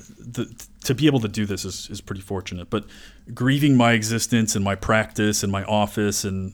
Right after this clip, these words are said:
all the people that I have there, and just like, like a light switch, having a transition into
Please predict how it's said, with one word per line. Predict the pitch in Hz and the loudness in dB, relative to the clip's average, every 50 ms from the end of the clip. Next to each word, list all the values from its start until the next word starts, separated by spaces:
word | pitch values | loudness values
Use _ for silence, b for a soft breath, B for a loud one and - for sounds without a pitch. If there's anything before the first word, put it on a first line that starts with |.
| - - | -8 -4
all | - 110 104 | -2 -2 -2
the | 107 104 | -2 -4
people | - 117 107 - 107 107 | -6 -6 -4 0 0 0
that | 104 104 | 2 2
I | 104 101 | 0 0
have | 104 104 104 101 104 | 0 0 -2 0 0
there, | 104 104 104 104 104 101 B B B B B B B | 0 0 0 0 0 -2 B B B B B B B
and | - 113 | -4 -2
just | - 120 - - | 0 0 2 4
like, | 117 110 107 - - _ _ _ _ _ _ _ | 2 2 2 -2 -12 _ _ _ _ _ _ _
like | - 117 117 113 - | -2 0 0 2 2
a | 107 | 2
light | 101 104 107 110 107 | 4 4 4 4 2
switch, | - - 113 101 95 - | 0 -2 -2 -2 -2 -2
having | - 110 101 104 101 | -2 -2 0 0 -2
a | 95 | -2
transition | 95 - 113 104 104 101 107 104 - - 104 | -2 -2 0 0 0 0 0 0 0 0 0
into | 101 95 92 - 104 98 95 95 | 0 -2 -4 -4 -6 -4 -6 -6